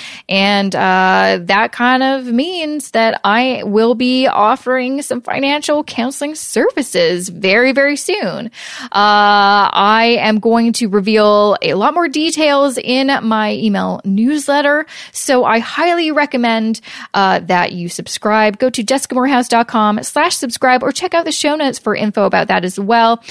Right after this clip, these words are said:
jessica moorhouse dot com slash one thirty-eight. And, uh, I am going to be revealing some, uh, details about, yeah, when I'm gonna actually open the doors to work with me one-on-one, if that's something that you would like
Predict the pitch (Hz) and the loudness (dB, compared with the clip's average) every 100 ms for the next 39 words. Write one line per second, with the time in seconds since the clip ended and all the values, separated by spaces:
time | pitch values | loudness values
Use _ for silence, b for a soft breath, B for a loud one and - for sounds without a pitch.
0 | B B 233 220 190 196 196 185 175 175 | B B -4 -2 -2 -2 -2 -2 -4 -2
1 | 180 - 180 180 - 190 190 - - 185 | -4 -2 -2 -2 -2 0 0 -2 -4 -4
2 | 185 175 - _ - 226 240 226 - B | -4 -6 -10 _ -2 2 2 -2 -10 B
3 | B B - 190 185 185 180 185 185 175 | B B -12 -6 -4 -2 -2 0 2 2
4 | 165 185 180 180 180 185 175 175 175 180 | 2 -2 -4 -4 -6 -4 -4 -2 -2 -2
5 | 180 175 180 185 165 170 - - 208 190 | -2 -6 -2 0 0 -2 -6 -10 -8 -2
6 | 220 233 233 233 240 247 87 - - 180 | 0 0 0 0 2 2 -2 -10 -14 -14
7 | 202 208 269 302 - 196 214 208 226 226 | -10 -4 0 2 2 2 2 2 2 2
8 | 220 - - - 208 202 220 202 269 226 | 0 -2 -2 -2 0 0 0 0 2 0
9 | 147 - 202 185 - 190 226 240 233 226 | -2 -2 -2 -2 -4 -2 -2 -2 -2 0
10 | 220 214 214 214 226 220 220 214 190 190 | 0 0 0 0 0 2 0 -2 -4 -4
11 | - - 196 226 208 - 208 196 208 247 | -2 -4 -4 -4 -4 -6 -8 -6 -4 -2
12 | 214 226 | -2 -2